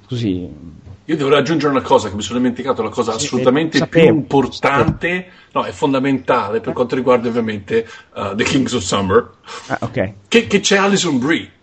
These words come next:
Speaker 2: di, di Community, quindi tutti i geek là fuori che sicuramente apprezzano sta bonazza, uh,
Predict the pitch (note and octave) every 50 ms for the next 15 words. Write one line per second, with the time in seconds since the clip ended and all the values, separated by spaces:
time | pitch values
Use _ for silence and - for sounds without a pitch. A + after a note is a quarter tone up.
0 | _ _ - C3+ B2+ A#2+ B2 B2 - C#3+ D3 D#3+ D3+ A#2 F#2+ - F#2 - - _
1 | _ _ _ _ _ _ _ _ - - D3 B2+ A#2 G#2 G2 - - C#3+ - -
2 | C#3 B2+ C#3 D3 C#3+ - - B2+ A#2+ - - D3+ C#3 B2 A2+ G2 - A2+ - -
3 | - A#2+ C3 C#3 C3 - A2+ - - C#3+ C3 A#2+ - - A2+ G#2+ G2 F#2 - -
4 | - B2 A#2 A2+ A2+ C#3+ D3+ D3+ C#3+ C#3 - - - - E3+ D#3+ D#3 E3 E3 -
5 | - - - - - - _ _ _ - A2+ A2 G#2+ G2+ G2+ G#2 G#2+